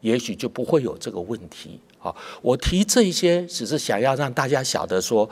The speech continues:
这里面的细节，这里面的有一些话都可以解释。好，所以呢，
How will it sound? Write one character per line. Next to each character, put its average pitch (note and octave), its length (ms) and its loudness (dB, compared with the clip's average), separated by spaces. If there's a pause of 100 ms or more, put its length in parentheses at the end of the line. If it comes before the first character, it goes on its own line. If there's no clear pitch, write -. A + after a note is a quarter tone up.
(340)
这 G#3 200 4
里 C3 100 -2
面 C3+ 180 -4
的 B2 100 2
细 E3 400 0
节， F#2 400 2 (360)
这 F3+ 160 6
里 A#2 120 0
面 B2+ 160 -4
的 B2 120 2
有 G2+ 260 -2
一 G#2 80 -4
些 C#3+ 300 0
话 C3 400 -8 (320)
都 C3+ 100 2
可 - 180 -2
以 B2 120 4
解 D2+ 280 -6
释。 - 300 -6 (420)
好， - 220 -4 (320)
所 D3 260 6
以 F3 140 0
呢， C#3 240 2